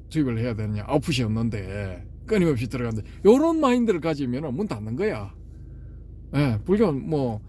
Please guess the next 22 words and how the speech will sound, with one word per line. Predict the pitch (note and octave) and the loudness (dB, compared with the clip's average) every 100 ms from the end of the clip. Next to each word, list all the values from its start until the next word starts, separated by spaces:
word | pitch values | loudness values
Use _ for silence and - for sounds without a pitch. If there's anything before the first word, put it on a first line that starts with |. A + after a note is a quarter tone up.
| - | -14
십 | - B3 | -4 0
년, | B3 | 2
이십 | C#3 C3 F#3+ | 2 0 0
년 | F#3+ D#3 C#3+ - - - - | 0 -2 -6 -10 -16 -16 -16
사이에 | - G#3+ G3+ C#3 | -2 2 4 2
셔터들 | A#2 B3 A#3+ C#3+ A2 | 2 0 0 -4 -6
다 | A#2+ | -4
내려야 | B2 A#3+ B3 A#2+ | 0 2 2 -2
돼. | G2+ F#2 F#2 F#2 - - - - - - - - - - - - - - - - - - - | -6 -8 -12 -14 -16 -18 -20 -18 -18 -18 -18 -18 -16 -16 -16 -16 -16 -16 -14 -14 -14 -14 -14
그냥 | - B3 A#3 E3 | 4 6 6 2
이거 | F3+ F3 D#3 | 0 0 2
나이 | D#3 F#3+ | 2 2
많은 | F3+ D#3+ C3+ | 2 -2 0
보살님들 | F#3+ E3+ D#3 C#3+ C#3+ C3+ | 0 0 -2 -2 -2 -2
뭐 | C3 C3+ | -2 -6
절에 | A#2 F#3+ C3+ | -2 0 2
가시는 | D#3 F#3 E3+ C#3 | 0 0 -2 -2
이것도 | E3+ F#3+ - C3 - - - - - | 0 0 2 -4 -4 -16 -16 -18 -4
거의 | D#3 F3+ | -2 0
끝나가고 | B3 C#4 C#4 C4+ G#3 | 2 2 2 4 4
있다니까, | E3+ D3+ B2 A2 A#2 | 2 0 -4 -4 -6
이제. | A2 A2 | -6 -6